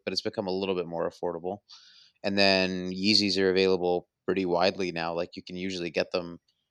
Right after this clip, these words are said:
without having to spend, uh, much time or effort getting into, to trying to get them. So I think he's finally realizing his vision from five or six years ago when he first started kind of embarking on trying to get,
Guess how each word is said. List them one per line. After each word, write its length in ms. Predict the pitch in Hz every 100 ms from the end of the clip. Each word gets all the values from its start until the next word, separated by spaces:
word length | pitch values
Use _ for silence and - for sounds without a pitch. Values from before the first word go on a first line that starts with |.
| _
without 240 | 101 95 95
having 280 | 95 90 92
to 120 | 87
spend, 420 | - 95 87 85 - _ _ _ -
uh, 320 | 87 85 85 85
much 260 | 98 - -
time 360 | 92 92 90
or 80 | 87 -
effort 400 | 95 95 87 -
getting 280 | 95 90 87
into, 420 | 90 92 90 - -
to 120 | 95
trying 260 | - 92 87
to 60 |
get 220 | 85 90
them. 160 | 90 87
So 220 | - 92
I 420 | - - - _ -
think 120 | 107
he's 180 | 107 -
finally 380 | - 113 110 104
realizing 480 | 101 101 95 92 95
his 140 | 87
vision 300 | 95 101 98
from 260 | - 90 87
five 200 | 95 90
or 60 | 92
six 280 | 95 -
years 180 | 92 92
ago 220 | 95 90 87
when 100 | 87
he 60 |
first 280 | - 95 -
started 280 | 92 87 85
kind 160 | 92
of 80 | 90
embarking 540 | 90 90 90 95 95 90
on 200 | 90 87
trying 220 | - 90
to 60 | 87
get, 200 | 90